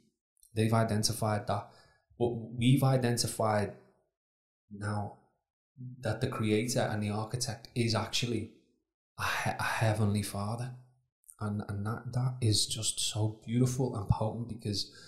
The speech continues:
in that lies a lot of hope and assurance for us as children, because we're learning, we're learning, we're growing. You know, this is a process. And, um,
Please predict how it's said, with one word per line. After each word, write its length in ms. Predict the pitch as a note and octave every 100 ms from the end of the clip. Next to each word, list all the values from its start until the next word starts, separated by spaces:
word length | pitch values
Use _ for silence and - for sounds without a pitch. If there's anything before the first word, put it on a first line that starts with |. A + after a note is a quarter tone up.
| - _ -
in 200 | B2+ C3+
that 260 | C3 - -
lies 360 | A2 A2+ A#2
a 80 | A#2
lot 140 | A2 A2
of 80 |
hope 260 | - A#2 A2
and 80 | G#2+
assurance 540 | G2 - G#2+ G#2+ A2
for 200 | - G2+
us 280 | G2 - - - A2+
as 180 | B2
children, 540 | B2 B2+ A#2+ B2 B2 -
because 480 | - A#2+ G#2+ - - _ _
we're 140 | - B2+
learning, 600 | C3+ B2+ B2+ C#3 D#3+ D#3+ - _ _ -
we're 100 | B2
learning, 480 | B2 B2 C3+ D3 C#3+
we're 140 | C3
growing. 520 | - A2+ A#2+ C3+ C#3 - - - _ _ -
You 140 | A2+
know, 320 | A#2+ A2 G#2 -
this 180 | A#2+
is 140 | B2+ A#2
a 60 |
process. 1040 | A2 - G#2+ A2 B2 - C#3 - - - - _ B2+ A#2+ A2+ - _
And, 320 | - G#2 G#2 G2+
um, 380 | A2 G#2+ G#2+ G#2